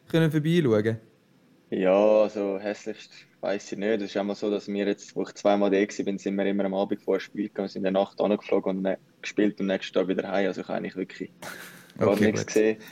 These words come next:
Speaker 2: Äh, muss aber schon sagen, dass, äh, wir sind, glaub, was ist gewesen, äh, vorletztes Jahr am siebten April oder so, haben wir dort noch ein Spiel gehabt.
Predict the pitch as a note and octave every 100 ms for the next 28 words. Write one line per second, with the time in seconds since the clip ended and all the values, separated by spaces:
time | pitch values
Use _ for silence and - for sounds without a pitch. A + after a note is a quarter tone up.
0 | - B2+ - F3+ G2+ G#2+ A#2+ C3+ A#2 A#2+
1 | B2+ B2 A#2+ A2+ A2 G#2 A2 G#2 G#2 G2+
2 | G2+ G#2 G#2+ - A2 F#2+ G#2+ G#2+ - G#2
3 | G2+ G#2+ - G2+ - A2+ A2 A2 - G#2+
4 | G#2 G#2+ G2+ - A#2+ - - G#2+ - A2
5 | A2+ A#2 A2 G#2 G#2 A2 G#2+ G#2+ - A#2
6 | B2 - A#2